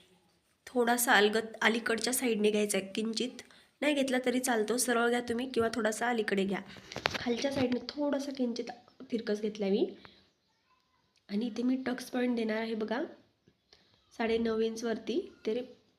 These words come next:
साडेनऊ, पावणे दहावरती हा टक्स पॉइंट येतो. मी इथे साडेनऊ इंचवरती दिलेला आहे.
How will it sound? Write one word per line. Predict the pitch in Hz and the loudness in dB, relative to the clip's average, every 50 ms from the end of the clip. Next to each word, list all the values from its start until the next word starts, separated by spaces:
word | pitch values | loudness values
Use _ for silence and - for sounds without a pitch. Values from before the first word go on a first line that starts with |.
| _ _ - | _ _ -4
साडेनऊ, | - 220 208 220 220 233 247 | -4 -2 0 0 0 -2 -2
पावणे | 254 254 240 220 220 220 220 | -2 -2 0 0 0 0 0
दहावरती | 226 220 214 214 196 208 208 - - 254 359 - - - - - - - - _ _ _ - | -2 -2 -2 -2 -2 -2 -4 -4 -2 -2 -2 -2 -2 -10 -20 -20 -20 -20 -20 _ _ _ -8
हा | 226 | -6
टक्स | 214 233 226 226 - | -4 -2 -4 -4 -4
पॉइंट | - 220 208 208 208 214 | -2 0 0 0 2 0
येतो. | 208 202 - 294 370 | -2 -2 -2 -2 -2
मी | 349 294 247 226 | 0 0 0 0
इथे | 220 - 233 | 0 -2 -4
साडेनऊ | - 247 220 214 226 233 233 226 | -2 0 0 0 2 2 2 2
इंचवरती | 226 226 220 220 226 220 220 220 233 | 2 0 0 0 -4 -4 -4 -4 -6
दिलेला | 220 233 220 220 226 226 226 | -4 -2 0 0 0 0 -2
आहे. | 226 226 220 254 349 | -2 -2 -2 -2 -2